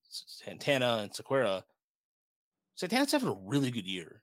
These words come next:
I mean, he, he's going to be probably the number one Tigers prospect at some point in the next couple months, honestly. Um, we have him on our top five, but it's just, again, the, that is a sign,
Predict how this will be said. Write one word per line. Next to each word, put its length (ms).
I 40
mean, 100
he, 220
he's 360
going 360
to 100
be 320
probably 260
the 60
number 160
one 100
Tigers 280
prospect 600
at 160
some 180
point 260
in 60
the 60
next 160
couple 240
months, 320
honestly. 500
Um, 420
we 100
have 140
him 300
on 140
our 100
top 300
five, 440
but 240
it's 260
just, 300
again, 480
the, 440
that 360
is 320
a 60
sign, 580